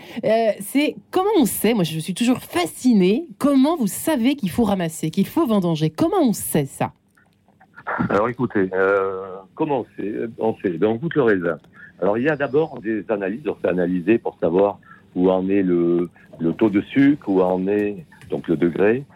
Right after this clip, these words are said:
Speaker 2: où en est l'acidité, le P H, euh, et cetera. Mais ça, ça suffit pas. Ça, c'est, c'est quelque chose, euh, qui, qui nous donne une indication.
Speaker 1: Ouais.
Speaker 2: Et l'indication, c'est le goût du raisin.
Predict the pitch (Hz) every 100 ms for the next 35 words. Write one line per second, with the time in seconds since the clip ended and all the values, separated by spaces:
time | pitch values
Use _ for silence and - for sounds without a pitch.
0 | _ _ 82 87 90 92 85 80 - 85
1 | 87 - 101 104 - 82 87 95 - 80
2 | 73 73 - - 80 104 151 - - -
3 | - - - 202 - 147 117 - 104 92
4 | - 78 - - - - 110 113 - -
5 | 85 82 - 85 87 - - 98 98 80
6 | 80 78 - 80 76 76 - - - 85
7 | 90 113 113 98 95 92 90 90 - 117
8 | 139 - 170 143 175 - 247 143 - 139
9 | 131 104 101 110 110 95 85 73